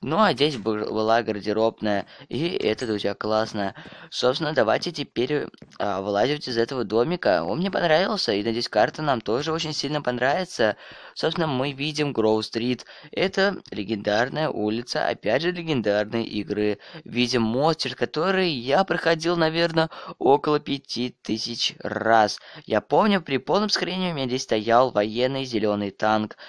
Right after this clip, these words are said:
но разработчик этой карты не захотел его сюда поставить. Но и к лучшему, чем меньше блоков, тем больше Ф П С.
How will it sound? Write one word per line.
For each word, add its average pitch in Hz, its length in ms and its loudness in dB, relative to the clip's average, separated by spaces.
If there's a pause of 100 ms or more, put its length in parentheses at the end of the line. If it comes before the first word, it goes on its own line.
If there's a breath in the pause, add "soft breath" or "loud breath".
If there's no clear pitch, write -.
(180 loud breath)
но 170 540 2
разработчик 131 500 0
этой 151 180 -2
карты 135 500 0 (240 loud breath)
не 123 100 -4
захотел 113 600 0
его 104 200 0
сюда 98 240 -4
поставить. 101 560 2 (240 loud breath)
Но 123 100 0
и 131 100 2
к - 100 -6
лучшему, 151 440 0
чем 110 220 0
меньше 170 300 -2
блоков, 147 400 0
тем 101 260 -2
больше 135 400 0
Ф 120 240 -2
П 117 300 2
С. 110 320 0